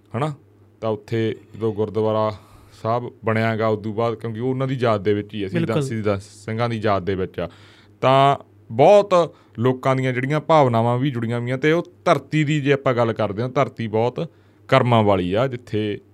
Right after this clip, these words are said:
Speaker 1: ਏਡੇ ਵੱਡੇ, ਆਪਾਂ ਕਹਿ ਦਈਏ ਵੀ, ਸੂਰਬੀਰਾਂ ਦਾ ਪੈਰ ਪਿਆ ਹੋਇਆ ਗਾ।
Speaker 2: ਹੂੰ।
Speaker 1: ਤੇ ਆਪਾਂ ਤਾਂ, ਮੈਨੂੰ ਲੱਗਦਾ ਵੀ ਆਪਣਾ ਤਾਂ ਸਿਰ ਝੁਕਦਾ ਗਾ, ਸਜਦਾ ਕਰਦੇ ਆ,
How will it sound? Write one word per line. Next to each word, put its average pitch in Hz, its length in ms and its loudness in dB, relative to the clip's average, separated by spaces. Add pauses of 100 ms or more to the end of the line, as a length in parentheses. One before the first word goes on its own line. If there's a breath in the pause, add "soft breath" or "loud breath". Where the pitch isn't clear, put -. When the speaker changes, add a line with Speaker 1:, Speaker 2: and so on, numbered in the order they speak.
(140)
Speaker 1:
ਏਡੇ 117 260 4
ਵੱਡੇ, 107 320 2
ਆਪਾਂ 104 240 -2
ਕਹਿ 107 140 -2
ਦਈਏ 117 220 -2
ਵੀ, 107 340 -4 (460 soft breath)
ਸੂਰਬੀਰਾਂ 113 640 0
ਦਾ 143 260 0 (320)
ਪੈਰ 120 220 6
ਪਿਆ 101 240 0
ਹੋਇਆ 87 280 -4
ਗਾ। 78 80 -4
Speaker 2:
ਹੂੰ। 151 520 -6 (240)
Speaker 1:
ਤੇ 110 600 0 (720)
ਆਪਾਂ 135 300 4
ਤਾਂ, 143 200 4
ਮੈਨੂੰ 139 220 -2
ਲੱਗਦਾ 131 320 2
ਵੀ 135 260 -2
ਆਪਣਾ 131 360 0
ਤਾਂ 131 340 0 (1000 soft breath)
ਸਿਰ 135 260 2
ਝੁਕਦਾ 131 420 2
ਗਾ, 120 120 2
ਸਜਦਾ 110 440 0
ਕਰਦੇ 101 360 -4
ਆ, 127 80 -8